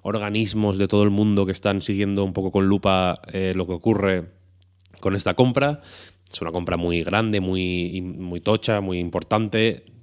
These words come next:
Es una de las grandes noticias del año, sin duda, ¿no? Una fusión como pocas se han visto en la historia de los videojuegos. Está todo el mundo con la lupa puesta, ya digo. Y la Comisión Europea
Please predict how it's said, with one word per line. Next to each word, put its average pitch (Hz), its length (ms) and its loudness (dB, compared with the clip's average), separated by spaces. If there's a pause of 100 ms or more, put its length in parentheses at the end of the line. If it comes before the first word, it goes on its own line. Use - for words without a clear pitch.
(220)
Es 87 100 -10
una 92 140 -4
de 90 60 -2
las 87 260 -6 (260)
grandes 110 360 4
noticias 104 500 2 (300)
del 104 200 4
año, 110 220 4
sin 101 160 2
duda, 123 240 8
¿no? 113 100 4
Una 104 200 2
fusión 107 440 2
como 95 560 2
pocas 104 460 2
se - 160 -4
han 101 100 -2
visto 104 240 0
en 101 80 0
la 98 60 0
historia 104 280 0
de 101 40 4
los 101 100 4
videojuegos. 127 640 6 (460)
Está - 220 -6
todo 98 160 2
el 95 60 2
mundo 95 260 2
con 92 120 0
la 92 80 0
lupa 95 240 0
puesta, 104 280 0
ya 98 120 2
digo. 120 320 4 (360)
Y 113 100 2
la 104 120 6
Comisión 104 280 0
Europea 117 680 6